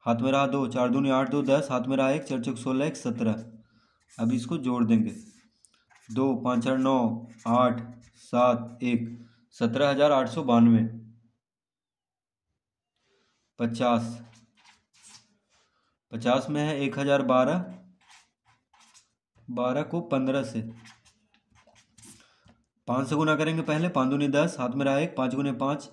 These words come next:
एक, छः, शून्य गुना पाँच, शून्य, पाँच गुना एक, पाँच, एक से गुना करेंगे, दो,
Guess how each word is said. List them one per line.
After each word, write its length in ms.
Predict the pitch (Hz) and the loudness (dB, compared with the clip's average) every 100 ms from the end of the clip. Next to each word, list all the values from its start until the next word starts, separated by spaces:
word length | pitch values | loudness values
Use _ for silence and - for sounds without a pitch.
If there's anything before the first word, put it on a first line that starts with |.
| - | -10
एक, 200 | 123 120 | -10 -8
छः, 380 | - 143 180 - - _ _ _ _ _ _ _ _ - | -4 -4 -4 -10 -20 _ _ _ _ _ _ _ _ -6
शून्य 260 | 135 147 | -2 0
गुना 200 | 143 143 | 0 0
पाँच, 300 | 139 135 123 | 0 0 -2
शून्य, 340 | 117 - 156 170 | -2 -2 -2 -2
पाँच 240 | 127 131 | -2 -2
गुना 240 | 135 139 143 | 0 -2 -2
एक, 240 | 175 - | -4 -2
पाँच, 320 | 120 113 113 - - - _ _ _ _ _ _ _ | 2 2 2 -6 -18 -20 _ _ _ _ _ _ _
एक 180 | 135 147 | -6 -4
से 100 | 160 | -2
गुना 180 | 151 151 | -2 0
करेंगे, 320 | 143 147 160 | 0 -2 -2
दो, 600 | 127 117 143 170 196 - | -2 0 0 0 -2 -8